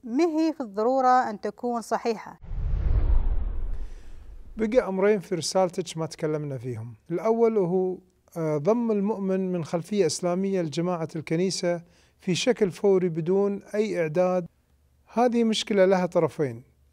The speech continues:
Speaker 2: الكنيسة وإحنا. تحتاج الكنيسة لتوفير أشخاص مثقلين بإعدادنا للتعامل مع هذه الثقافة الجديدة، واللي قد تكون صادمة في بعض الأحيان. ومن جهتنا علينا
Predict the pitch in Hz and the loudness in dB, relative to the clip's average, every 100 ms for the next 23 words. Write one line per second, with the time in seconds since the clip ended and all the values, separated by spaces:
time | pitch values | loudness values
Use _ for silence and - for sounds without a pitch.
0 | 180 165 185 226 226 202 160 135 123 113 | -8 0 2 2 2 2 2 0 -6 -12
1 | _ _ _ _ - 180 - 262 226 190 | _ _ _ _ 0 2 6 4 4 0
2 | 208 220 - 190 170 165 - 214 220 180 | 2 2 2 0 0 -2 0 -2 -2 -2
3 | - - 214 202 196 175 - 170 180 208 | -6 0 0 0 -4 -6 -4 -2 0 2
4 | 233 220 175 156 160 208 196 185 196 202 | 0 2 0 0 4 4 4 2 0 -2
5 | - _ _ - 165 156 180 190 220 214 | -10 _ _ -4 -4 0 0 2 0 0
6 | 214 196 196 175 160 185 233 202 170 190 | -2 -2 -2 -2 0 0 0 0 -2 0
7 | 180 196 170 180 170 160 202 202 180 175 | 0 0 0 0 0 0 0 4 6 4
8 | - _ _ _ 175 196 196 190 180 - | 0 _ _ _ 2 4 4 2 2 0
9 | 190 190 165 214 208 196 170 - 214 226 | 0 -2 -2 0 2 2 -2 -2 0 0
10 | 190 196 180 196 175 190 180 165 - 156 | 0 0 0 0 2 2 0 -4 -6 -4
11 | 123 117 - _ _ _ _ _ _ - | -6 -8 -18 _ _ _ _ _ _ -4
12 | 185 202 202 208 254 - 202 185 214 214 | -2 0 0 0 0 -2 -2 0 0 0
13 | 202 | -2